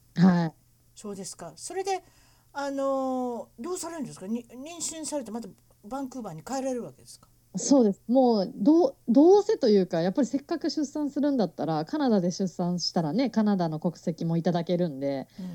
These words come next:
Speaker 2: うん。
Speaker 1: もうカナダで産みたいっていうことで、もう帰っ-、すぐ帰ってきて。
Speaker 2: すぐ、もう妊娠二ヶ月とか三ヶ月の時に帰ってるわけですか？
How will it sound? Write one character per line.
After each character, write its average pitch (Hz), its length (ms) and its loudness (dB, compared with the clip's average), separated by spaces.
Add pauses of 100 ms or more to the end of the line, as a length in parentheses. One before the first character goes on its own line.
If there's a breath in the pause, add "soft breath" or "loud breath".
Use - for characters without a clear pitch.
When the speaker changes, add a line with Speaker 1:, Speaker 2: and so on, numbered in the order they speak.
(120)
Speaker 2:
う - 20 -2
ん。 233 40 2
Speaker 1:
も 190 380 6
う - 180 -12
カ - 100 0
ナ 302 100 6
ダ 220 120 4
で 170 400 -4
産 208 100 10
み 208 140 8
た - 160 -4
い - 80 -8
っ 196 40 -12
て - 120 -8
い 147 120 -2
う 147 60 -4
こ 175 140 -2
と 202 120 2
で、 226 280 0 (100)
も 185 320 0
う - 60 -18
帰 226 80 2
っ-、 185 180 0 (220)
す - 180 0
ぐ 180 80 2
帰 165 140 -10 (120)
っ - 40 -8
て - 180 -10
き - 100 -18
て。 - 60 -14
Speaker 2:
す 320 360 2
ぐ、 202 40 -6
も 196 80 -8
う - 40 -4
妊 294 200 -2
娠 269 360 -6 (120)
二 247 160 -2
ヶ 269 160 -2
月 214 220 -2
と 190 100 -12
か 175 100 -12
三 185 220 -8
ヶ 202 140 -8
月 180 180 -8
の 147 80 -12
時 147 180 -12
に 131 120 -12
帰 175 140 -12
っ 165 40 -8
て 156 160 -10
る 156 80 -6
わ 320 80 10
け 294 60 12
で 226 100 10
す - 160 0
か？ - 140 -20